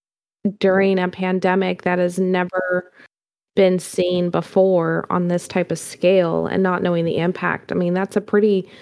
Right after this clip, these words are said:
major step to take. And you're still here and you're still helping designers create and you're still publishing.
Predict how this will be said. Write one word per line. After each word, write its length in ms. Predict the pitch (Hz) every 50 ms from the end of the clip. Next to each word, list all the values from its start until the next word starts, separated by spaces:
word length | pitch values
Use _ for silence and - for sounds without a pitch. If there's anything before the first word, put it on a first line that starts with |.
| - - _ _ _ _ _ _
major 460 | - 190 180 180 190 196 190 180 156 - _ _ -
step 140 | 175 170 -
to 100 | - -
take. 600 | - - 190 180 196 175 180 - - - - - _ _ _ _ _ _ _ _ _ _ _ -
And 480 | 180 170 170 170 170 170 170 170 165 - - - - _ _ _
you're 260 | - - 180 180 180 180
still 260 | - - - 214 208
here 440 | 202 190 202 233 240 - - 202 - _ _ _ -
and 140 | - 185 180
you're 100 | 180 180
still 260 | 175 - - 196 175
helping 600 | 165 185 185 185 - 190 190 190 185 185 180 175 - - - - - _ _ _ _ -
designers 540 | - 190 175 190 185 185 185 185 185 175 -
create 500 | - - - 180 165 165 170 190 208 202
and 80 | 185 175 -
you're 120 | 165 170
still 280 | 160 - - - 190 185
publishing. 760 | - - - 170 196 202 196 175 - - - 165 151 - 196